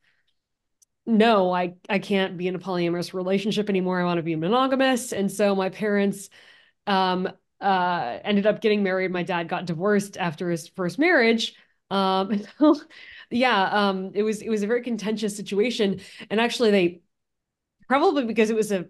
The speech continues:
a fairly unpopular thing, um, disappeared to, uh, Japan at the,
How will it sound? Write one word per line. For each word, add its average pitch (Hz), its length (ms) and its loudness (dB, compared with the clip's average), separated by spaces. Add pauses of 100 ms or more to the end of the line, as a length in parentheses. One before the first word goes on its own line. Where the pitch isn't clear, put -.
a - 340 -6
fairly 226 440 2
unpopular 190 1000 -2 (200)
thing, 269 380 4 (400)
um, 185 600 -2 (240)
disappeared 226 720 0
to, 165 600 -2
uh, 156 280 -2
Japan 196 640 0
at 185 140 -8
the, 175 120 -12